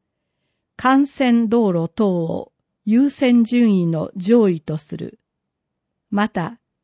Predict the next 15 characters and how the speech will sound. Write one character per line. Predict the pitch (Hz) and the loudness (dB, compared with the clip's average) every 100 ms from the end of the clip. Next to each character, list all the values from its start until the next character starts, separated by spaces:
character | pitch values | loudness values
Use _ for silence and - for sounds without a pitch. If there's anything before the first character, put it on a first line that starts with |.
| _ _ _ _ - | _ _ _ _ -4
道 | 196 277 294 | 0 2 4
路 | 277 | 2
パ | 254 240 | 0 -4
ト | 240 262 | 0 2
ロ | 254 | 2
ー | 240 | 2
ル | 240 | 0
班 | - 190 170 | -2 -4 -2
が | 165 156 - _ _ | -4 -8 -10 _ _
市 | - - 277 | -16 0 2
内 | 277 190 170 | 4 2 -2
を | 160 | -4
巡 | 165 196 196 | 0 0 0
回 | 180 175 | -4 -4
し、 | - - 185 | -6 -10 -12